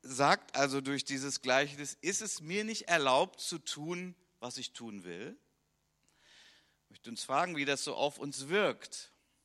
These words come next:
Wir leben ja in einer Gesellschaft, die geprägt ist von, äh,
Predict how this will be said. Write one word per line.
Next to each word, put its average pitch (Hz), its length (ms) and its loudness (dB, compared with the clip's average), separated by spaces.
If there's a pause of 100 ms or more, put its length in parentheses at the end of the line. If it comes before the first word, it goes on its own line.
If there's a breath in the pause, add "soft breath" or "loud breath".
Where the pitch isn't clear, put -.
(180)
Wir 113 260 -4
leben 139 360 -4
ja 135 200 4
in 127 120 -2
einer 123 320 -2
Gesellschaft, 131 720 -2
die 113 100 -10
geprägt 139 500 -4
ist 143 160 -10
von, 107 320 -8
äh, 95 180 -8